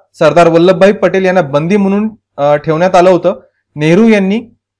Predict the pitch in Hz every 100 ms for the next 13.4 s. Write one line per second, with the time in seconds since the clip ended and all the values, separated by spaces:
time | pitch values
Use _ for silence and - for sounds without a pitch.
0 | _ 147 185 240 - 202 208 180 170 -
1 | 196 208 208 180 185 170 170 180 151 170
2 | 196 151 151 156 160 143 127 117 113 -
3 | - _ _ 156 165 - - 196 151 -
4 | 160 160 190 208 214 180 151 - _ 165
5 | 170 185 247 - _ _ _ _ _ _
6 | - 143 165 196 190 190 190 180 180 190
7 | 143 160 165 190 190 151 123 - _ _
8 | _ - 160 175 165 190 151 156 170 196
9 | 190 185 190 196 202 262 - 165 165 180
10 | 185 165 180 185 180 180 156 147 151 175
11 | 170 151 151 190 247 _ _ _ 147 151
12 | 208 - 127 131 123 - - 143 139 156
13 | 151 202 208